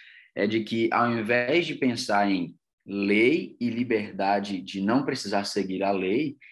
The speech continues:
ele está falando de duas naturezas. Ele está falando aqui de uma natureza carnal e uma de uma natureza espiritual,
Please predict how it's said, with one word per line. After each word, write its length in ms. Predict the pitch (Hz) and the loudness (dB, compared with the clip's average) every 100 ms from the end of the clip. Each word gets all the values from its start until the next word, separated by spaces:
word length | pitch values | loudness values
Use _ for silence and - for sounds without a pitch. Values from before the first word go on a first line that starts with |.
| _ | _
ele 160 | - 113 | 0 0
está 200 | 113 123 | 2 0
falando 280 | 120 117 127 | 2 4 4
de 100 | 135 | 2
duas 440 | 110 123 170 180 | 0 0 2 0
naturezas. 960 | 143 143 147 196 135 151 - - - - _ _ - | -2 -2 -2 0 0 0 -6 -12 -14 -16 _ _ -8
Ele 180 | - 117 | 0 0
está 200 | 113 139 | 2 0
falando 360 | 143 131 120 117 | 4 2 4 2
aqui 260 | 107 101 | 2 -2
de 100 | 98 | 0
uma 140 | 104 104 | 2 2
natureza 720 | 101 104 95 92 87 82 - _ _ | 0 -2 -2 -2 -2 -4 -6 _ _
carnal 640 | - 90 87 87 87 117 180 | -2 0 2 2 4 4 4
e 40 | |
uma 140 | 170 139 | 4 2
de 80 | |
uma 140 | 120 117 | 0 -2
natureza 480 | 110 104 110 131 117 | -2 0 0 2 2
espiritual, 800 | 117 - 127 127 180 113 101 | 0 0 -2 0 0 2 0